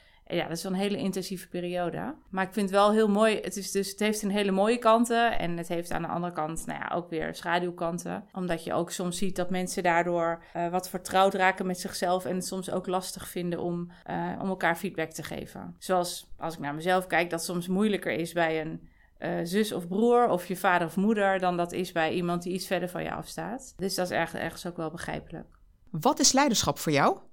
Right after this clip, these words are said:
Speaker 1: Leiderschap is voor mij dat je als leidinggevende eigenlijk misbaar wordt. Dus dat je mensen zodanig in hun kracht weet te zetten en zodanig het vertrouwen geeft en het talent naar boven laat komen dat je eigenlijk als leidinggevende overbodig wordt.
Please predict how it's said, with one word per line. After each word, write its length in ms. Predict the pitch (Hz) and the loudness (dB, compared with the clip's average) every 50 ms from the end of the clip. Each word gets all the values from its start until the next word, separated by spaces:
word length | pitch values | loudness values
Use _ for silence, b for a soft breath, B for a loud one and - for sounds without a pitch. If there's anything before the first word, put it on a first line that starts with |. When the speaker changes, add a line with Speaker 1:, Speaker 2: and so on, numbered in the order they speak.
| - _ | -20 _
Speaker 1:
Leiderschap 720 | - 180 185 196 208 240 262 269 254 - - 233 233 - | -2 2 6 6 8 8 6 4 2 2 2 0 2 2
is 140 | 202 202 - | 0 -2 -2
voor 140 | - 196 185 | -2 0 0
mij 420 | 185 190 196 214 233 269 294 - - | 2 4 4 4 4 2 0 2 2
dat 140 | 190 196 | 2 2
je 80 | 208 - | 4 4
als 120 | 185 175 | 4 4
leidinggevende 720 | 185 190 190 190 180 185 175 - 220 214 240 262 254 240 196 | 6 6 6 6 6 2 2 2 4 4 4 6 6 6 6
eigenlijk 580 | - 190 208 233 - 262 240 233 240 240 - - - _ _ | 8 8 8 6 6 4 2 2 2 0 -2 -8 -14 _ _
misbaar 540 | - 190 190 214 220 214 180 170 156 151 151 | -2 4 6 6 6 6 4 4 4 4 4
wordt. 400 | 151 143 135 - - - - - - | 4 2 2 4 4 4 4 4 2
Dus 120 | 190 175 | 2 2
dat 180 | - 202 196 202 | 4 4 4 6
je 80 | 208 | 6
mensen 340 | 202 208 226 233 226 233 202 | 6 8 6 6 4 2 2
zodanig 640 | - - 226 240 254 220 214 208 214 214 214 - | 6 8 8 8 8 8 8 8 8 6 4 2
in 100 | - 185 | 0 0
hun 120 | 185 175 170 | 0 0 2
kracht 300 | - 196 220 233 - - | 4 4 4 4 2 0
weet 180 | 220 214 220 | -2 -2 -2
te 80 | 220 208 | -2 -2
zetten 400 | 190 202 208 208 - 220 208 104 | -2 0 0 0 0 0 0 2
en 100 | 175 180 | 2 2
zodanig 680 | 180 196 202 202 196 190 190 190 185 185 180 180 - - | 4 4 4 6 6 6 6 6 6 4 2 0 -2 -6
het 180 | - 180 - - | -8 -8 -4 -4
vertrouwen 480 | 190 180 - - 208 214 226 240 247 | -4 -2 2 6 8 10 10 10 8
geeft 340 | - - 220 214 220 214 - | 6 4 4 4 2 2 2
en 180 | - 185 180 180 | 2 2 2 0
het 100 | 170 - | 0 2
talent 280 | 190 180 185 220 233 | 4 6 6 6 6
naar 120 | - 196 180 | 4 4 6
boven 280 | 185 190 202 202 208 | 6 6 6 4 4
laat 180 | 190 175 175 175 | 4 2 2 4
komen 340 | - 190 185 196 202 214 202 | 4 4 4 6 4 4 2
dat 160 | 202 190 - | 2 0 0
je 80 | 202 | 0
eigenlijk 560 | - - 180 208 240 233 - 254 254 269 262 - | 2 4 6 6 4 4 2 2 2 2 2 2
als 140 | 180 175 | 0 2
leidinggevende 720 | 202 190 185 180 180 175 - 214 196 208 214 208 202 185 - | 4 6 6 6 4 2 2 2 2 4 2 2 2 4 6
overbodig 540 | 165 175 175 185 151 160 151 147 151 147 - | 6 6 4 2 0 0 0 0 0 -4 -6
wordt. 440 | - 135 139 - - - - _ | -8 -8 -8 -10 -12 -16 -18 _